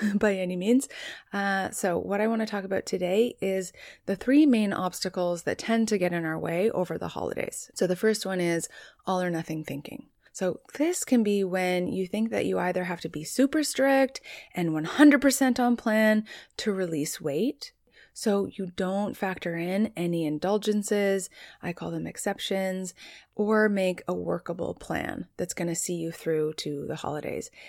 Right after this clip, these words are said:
And by plan, I just mean, "Today I'm going to have an exception or not, or this is what it's gonna look like." And so that's what we can kinda think about in terms of workable plan. Oftentimes we'll get into all or nothing thinking where we haven't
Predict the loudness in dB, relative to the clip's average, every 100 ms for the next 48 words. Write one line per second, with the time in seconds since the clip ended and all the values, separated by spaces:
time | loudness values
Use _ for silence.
0 | -12 -6 -4 -2 -2 0 2 4 6 4
1 | 0 -6 -6 -2 -2 -2 -4 -2 0 0
2 | -2 -4 _ -4 0 2 4 2 0 -4
3 | -6 -4 -4 -4 -4 -4 -4 -8 _ _
4 | -6 -4 -2 -4 -6 -8 -6 -6 -4 -6
5 | -6 -6 -8 -8 -6 -4 -4 -6 -8 -10
6 | -10 -8 -8 -6 -8 -6 -6 -8 -14 -10
7 | -2 0 2 4 2 2 -2 -4 -4 0
8 | 2 2 -2 -2 -4 -6 -6 -4 -4 -2
9 | 2 2 2 -2 -6 -6 -8 -8 -10 -12
10 | -10 -10 -10 -8 -8 -8 -12 _ _ -6
11 | -6 -4 -6 -6 -6 -6 -4 -4 -4 -6
12 | -6 -6 -6 -6 -6 -8 -4 -4 -4 -6
13 | -4 -4 -4 -8 -12 -20 -10 -8 -6 -4
14 | -2 -2 -6